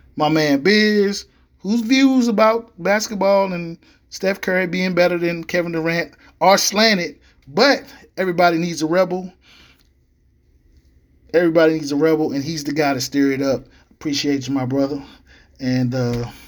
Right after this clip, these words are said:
I think that's all I have for right now. Uh, like I said, Saturday situations. Sorry I couldn't get you on Friday, but whenever I don't get you on Friday, we got Saturday situations as the backup.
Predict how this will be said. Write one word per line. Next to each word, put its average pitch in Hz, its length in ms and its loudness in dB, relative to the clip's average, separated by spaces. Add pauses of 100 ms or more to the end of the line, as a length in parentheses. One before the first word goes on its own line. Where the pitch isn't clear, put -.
(1300)
I - 140 -6
think 240 280 0
that's 233 220 0
all 196 220 2
I 180 120 6
have 214 380 -8
for 170 120 -14
right 147 220 -4
now. 117 300 -8 (800)
Uh, 92 160 -10
like 139 220 -2
I 151 40 -4
said, 165 300 0
Saturday 143 320 -4
situations. 156 840 -4 (260)
Sorry 151 280 0
I - 20 -4
couldn't 156 260 -4
get 156 240 -4
you 160 60 -2
on 151 160 -4
Friday, 160 560 0 (560)
but 120 100 -14
whenever 143 360 -4
I 151 40 -4
don't 147 180 -2
get 143 220 -4
you 147 80 -2
on 143 120 -4
Friday, 160 520 -2 (380)
we 143 120 -4
got 117 240 -4
Saturday 120 300 -2
situations 123 680 -4
as 120 160 -2
the 113 60 -8
backup. 98 500 -8